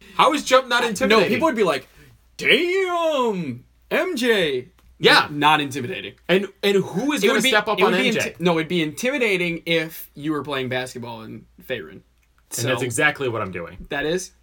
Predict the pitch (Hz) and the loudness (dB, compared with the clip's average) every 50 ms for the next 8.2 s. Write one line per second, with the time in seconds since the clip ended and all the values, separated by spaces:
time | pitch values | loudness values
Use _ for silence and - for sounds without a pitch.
0 | _ _ - 160 170 165 - - - - - 143 127 110 - - - 135 151 170 | _ _ 0 0 2 2 0 -4 -12 -12 -10 -8 -8 -8 -10 -10 -6 -2 2 2
1 | 202 214 - 254 226 208 190 175 175 170 175 175 - _ _ - 143 147 170 226 | 2 2 2 0 2 2 2 2 2 2 0 -4 -6 _ _ -4 -2 0 2 0
2 | 254 - - 262 202 156 131 120 117 120 127 - _ _ _ _ _ _ - 131 | 0 0 -2 0 0 2 2 2 0 -2 -4 -8 _ _ _ _ _ _ -2 -2
3 | 139 139 117 - 160 156 160 175 185 196 190 - - - _ - - 160 - - | -2 -2 -4 -4 -2 -2 -2 -2 -4 -6 -8 -10 -12 -16 _ -4 -2 -2 -2 -2
4 | 151 139 - 107 - - 92 87 139 143 135 139 147 151 - - - 151 - - | -4 -4 -4 -6 -8 -8 -8 -6 -6 -4 -2 0 0 0 0 0 0 -2 -2 -2
5 | 135 143 143 131 156 147 147 151 143 143 139 139 131 123 - 127 135 165 180 175 | -2 -2 0 2 2 2 2 0 0 -2 -2 -2 -2 -4 -2 0 2 2 2 2
6 | - 226 240 269 262 - 269 220 - 214 190 175 143 - 117 98 90 117 127 - | 0 0 0 -2 0 0 -2 0 0 0 -2 -2 -2 -2 -4 -4 -4 -6 -6 -4
7 | - 185 180 180 - 120 113 147 139 135 135 - 127 98 90 87 87 87 - - | -2 -2 -2 -4 -6 -6 -4 -2 -2 -2 -4 -6 -6 -6 -6 -8 -8 -8 -8 -8
8 | 87 76 76 | -10 -12 -14